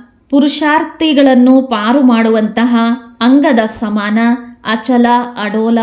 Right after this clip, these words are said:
ಭವ. ರಾವಣ ರಾಜ್ಯದ ಯಾವುದೇ ಪರಿಸ್ಥಿತಿ ಅಥವಾ ವ್ಯಕ್ತಿ ಸ್ವಲ್ಪವೂ ಸಂಕಲ್ಪ ರೂಪದಲ್ಲಿಯೂ ಸಹ ಅಲುಗಾಡಿಸಲು ಸಾಧ್ಯವಿರಬಾರದು. ಈ ರೀತಿ ಅಚಲ ಅಡೋಲ ಭವದ ವರದಾನಿಗಳಾಗಿ, ಏಕೆಂದರೆ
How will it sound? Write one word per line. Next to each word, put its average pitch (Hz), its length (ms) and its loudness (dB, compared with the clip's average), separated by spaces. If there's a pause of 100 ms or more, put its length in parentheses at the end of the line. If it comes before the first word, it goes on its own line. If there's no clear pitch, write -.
ಭವ. 196 220 -8 (1300)
ರಾವಣ 269 480 -2
ರಾಜ್ಯದ 247 460 0 (220)
ಯಾವುದೇ 277 420 0
ಪರಿಸ್ಥಿತಿ 233 640 -4
ಅಥವಾ 214 360 -2
ವ್ಯಕ್ತಿ 240 420 -2 (120)
ಸ್ವಲ್ಪವೂ 240 600 0 (180)
ಸಂಕಲ್ಪ 320 560 -2
ರೂಪದಲ್ಲಿಯೂ 226 680 0
ಸಹ 208 220 -6 (560)
ಅಲುಗಾಡಿಸಲು 240 840 0 (100)
ಸಾಧ್ಯವಿರಬಾರದು. 208 1000 -2 (760)
ಈ 311 140 2
ರೀತಿ 381 320 0 (160)
ಅಚಲ 294 360 -2 (240)
ಅಡೋಲ 247 400 2 (340)
ಭವದ 226 380 -2 (240)
ವರದಾನಿಗಳಾಗಿ, 226 920 -2 (320)
ಏಕೆಂದರೆ 226 460 0